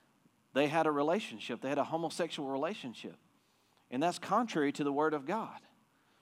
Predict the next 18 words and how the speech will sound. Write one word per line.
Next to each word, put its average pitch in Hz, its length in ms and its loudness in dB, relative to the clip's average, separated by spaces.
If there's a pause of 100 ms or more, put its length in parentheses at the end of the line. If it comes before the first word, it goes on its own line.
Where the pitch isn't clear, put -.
(560)
Now, 123 120 -2
that 165 160 4
may 170 180 4
upset 202 500 0
you. 104 120 -8 (440)
That 151 120 0
may 180 140 4
upset 202 440 2
you 123 120 -2
that 117 120 -2
homosexuality 147 920 0
is 117 140 -4
contrary 175 420 -2
to 131 100 -6
the 113 60 -2
word 123 240 -4
of 107 80 -14
God. 170 260 -8